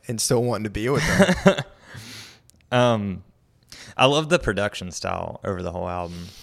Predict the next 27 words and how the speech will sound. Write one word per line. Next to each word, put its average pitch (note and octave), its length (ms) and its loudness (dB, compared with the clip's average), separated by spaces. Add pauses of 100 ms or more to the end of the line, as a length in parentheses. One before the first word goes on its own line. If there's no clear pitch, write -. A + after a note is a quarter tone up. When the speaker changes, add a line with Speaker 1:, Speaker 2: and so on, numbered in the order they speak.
(140)
Speaker 1:
It's C3+ 200 2
Speaker 2:
gr-, C3 60 4
Speaker 1:
very F3 220 8
Speaker 2:
it's C3 100 0
Speaker 1:
eighties D3 220 4
Speaker 2:
great. G#2 120 2
Speaker 1:
production. A#2 540 0 (300)
Speaker 2:
It A2 140 -2
is. F2 420 -4 (400)
And, B2+ 180 0
uh, A2+ 280 2
I - 80 -2
feel D#3 100 2
like C#3+ 160 2
we're A#2 80 0
seeing A#2 220 -2
a G#2 100 -2
lot G2 240 0
of G2 80 2
that F#2+ 240 -2
in, F#2+ 180 -6
like, F2+ 220 -10
some, F#2 340 -6
some F#2+ 200 -8
modern F#2 340 -6
music F2+ 380 -12
too, - 320 -10